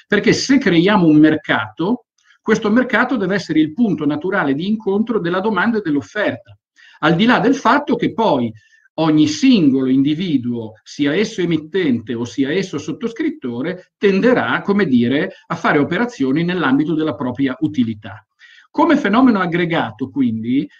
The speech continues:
il compito che un indipendente come noi ha è quello di portare, e sto estremizzando ovviamente, tutte le aziende italiane,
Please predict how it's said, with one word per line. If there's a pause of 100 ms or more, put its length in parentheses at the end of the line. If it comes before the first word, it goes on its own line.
(160)
il
compito
che
un
indipendente
come
noi
ha
è
quello
di
portare, (400)
e
sto
estremizzando
ovviamente,
tutte
le
aziende
italiane,